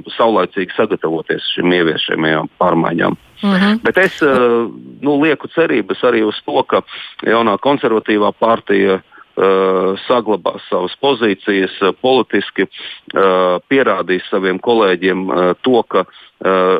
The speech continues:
Speaker 1: arī šis, eh, nodokļa piemērošanas, eh, situācija ir jāmaina. Eh, mājokļi, kuros, eh, cilvēki dzīvo, eh, un, eh,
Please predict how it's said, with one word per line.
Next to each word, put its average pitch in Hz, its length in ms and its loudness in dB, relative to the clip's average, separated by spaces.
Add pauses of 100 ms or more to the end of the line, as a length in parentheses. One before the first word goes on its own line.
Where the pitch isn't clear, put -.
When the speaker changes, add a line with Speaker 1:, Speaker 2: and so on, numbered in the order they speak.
Speaker 1:
arī 104 480 0 (140)
šis, - 320 -4
eh, 98 140 2
nodokļa 98 640 0 (380)
piemērošanas, 101 880 0
eh, 92 340 2
situācija 98 480 0
ir 95 140 2
jāmaina. 139 500 0 (320)
Eh, 101 400 2
mājokļi, 107 800 0
kuros, 95 420 0 (100)
eh, 90 140 2 (100)
cilvēki 104 460 0
dzīvo, 90 460 0
eh, 92 640 0
un, 95 160 2
eh, 90 120 0